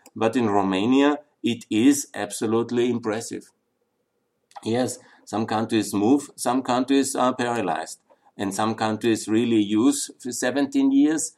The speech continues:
and get better in order to give better life for the people, to escape the poverty that, uh, geostrategic reality of the twentieth century has enforced on them with communism, with fascism, with the wars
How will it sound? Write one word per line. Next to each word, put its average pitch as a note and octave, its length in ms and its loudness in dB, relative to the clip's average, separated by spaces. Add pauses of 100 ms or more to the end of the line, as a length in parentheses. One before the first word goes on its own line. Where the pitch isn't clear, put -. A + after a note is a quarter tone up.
(160)
and G#2 200 -8
get A#2 320 -6
better C3 460 -2 (220)
in G#2+ 140 -4
order A2+ 260 0
to A#2+ 160 -4
give A2+ 320 -4
better B2 260 -2
life A#2+ 280 0
for B2+ 160 -4
the B2 100 -4
people, C3 520 0 (180)
to A2+ 100 0
escape A2 520 -2
the - 80 2
poverty B2+ 640 -2
that, A#2 340 -2
uh, G#2+ 420 4
geostrategic B2+ 920 -2
reality B2+ 480 0
of A#2+ 160 -4
the A#2+ 80 -4
twentieth A#2+ 440 -6
century B2+ 640 -6
has A2 220 -4
enforced A2+ 480 -4
on B2 160 -2
them B2+ 300 0 (340)
with A2 180 -2
communism, B2+ 640 2
with C3 180 0
fascism, B2+ 560 -2
with A#2+ 180 2
the A#2+ 100 0
wars A2 440 2